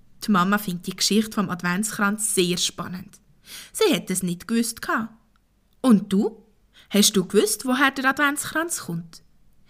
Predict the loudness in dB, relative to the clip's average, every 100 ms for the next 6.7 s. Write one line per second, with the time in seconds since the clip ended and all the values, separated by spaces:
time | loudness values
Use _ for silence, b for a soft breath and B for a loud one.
0 | B B B 4 6 4 2 2 4 2
1 | 2 2 2 2 0 2 2 0 0 2
2 | 0 -4 -6 -4 -2 0 -2 0 0 2
3 | 2 0 -4 -4 -6 -10 B B 4 6
4 | 6 2 -2 -2 -2 -2 -4 -4 -4 -4
5 | 0 0 0 -4 -6 -4 -4 -4 -4 -4
6 | -4 -6 -6 -6 -8 -12 -14